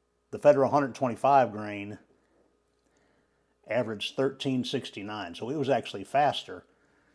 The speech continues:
than the Remington, and the Remington was using a lighter bullet, so it was lighter and slower.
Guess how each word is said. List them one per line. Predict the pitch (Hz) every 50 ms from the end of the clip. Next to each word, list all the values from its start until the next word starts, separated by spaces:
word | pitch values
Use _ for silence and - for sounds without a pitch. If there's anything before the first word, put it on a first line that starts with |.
| _ _ _ -
than | 113 113 110 104 95
the | 87 82 80 - - _ _ _ _ _ -
Remington, | 117 107 131 135 117 101 92 90 - 104 92 90 92 - - _ _ _ _ _ _ _ -
and | 110 92
the | 101
Remington | 101 120 135 135 120 - 120 101 98
was | 92 92 101
using | 113 113 104 104 98
a | 92
lighter | 98 107 104 98 101
bullet, | 98 127 123 104 85 82 -
so | - 120
it | 92 110
was | 110 101
lighter | 107 110 110 110 104 107 98
and | 104 110 110 101 92
slower. | - - - 107 98 80 82 73